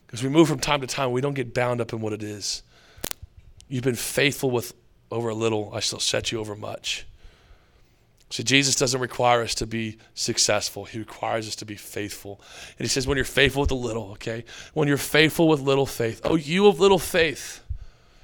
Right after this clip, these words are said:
"When you're faithful with little," what's he say? "I will make you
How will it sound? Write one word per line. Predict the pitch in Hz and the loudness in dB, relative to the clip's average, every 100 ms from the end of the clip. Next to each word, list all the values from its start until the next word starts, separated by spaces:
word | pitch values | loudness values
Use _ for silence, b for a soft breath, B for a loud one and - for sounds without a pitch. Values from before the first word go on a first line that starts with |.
| b | b
"When | 143 | -6
you're | 147 | -4
faithful | - - 156 - - 160 | -6 2 4 4 4 2
with | 143 | 2
little," | 127 139 123 | 0 0 0
what's | 131 131 | -2 -6
he | |
say? | 131 135 120 | -6 -6 -6
"I | 120 | -8
will | 123 | -10
make | 120 131 143 143 - | -10 -6 -6 -6 -8
you | 147 143 | -6 -6